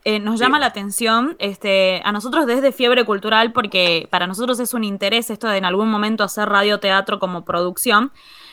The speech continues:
Speaker 1: Nos llamó la atención esto, la vuelta del radioteatro, que si bien mucho ya no se estaba haciendo en este contexto, ¿cómo se, cómo surgió dentro del estable, que creo que son los que empezaron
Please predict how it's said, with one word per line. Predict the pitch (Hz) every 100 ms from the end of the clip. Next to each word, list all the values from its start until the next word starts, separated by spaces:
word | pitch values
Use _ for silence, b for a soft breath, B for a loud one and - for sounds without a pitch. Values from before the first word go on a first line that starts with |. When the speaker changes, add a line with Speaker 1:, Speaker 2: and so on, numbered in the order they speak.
| B
Speaker 1:
Nos | 254 269
llamó | 277
la | 359
atención | 392 254 294 302
esto, | 269 214
la | 202
vuelta | 196 226 277 277 233 208
del | 196 196
radioteatro, | 208 220 214 208 202 202 220 262 -
que | 208 185 180 180 180 185
si | -
bien | 208 240
mucho | 247 254 269
ya | 233 233
no | 247 240
se | 233
estaba | - 240 220
haciendo | 202 226 214 226 247 269
en | 196
este | 196 196 220
contexto, | 202 196 233 240 - 262
¿cómo | 392 330
se, | 302 220 170
cómo | - 302
surgió | - 208 - 254 254
dentro | 226 214 214 214
del | 190
estable, | 180 - 240 233 196
que | 185
creo | 185 196 196
que |
son | 190 196
los | 196
que | 190
empezaron | 180 185 - 214 214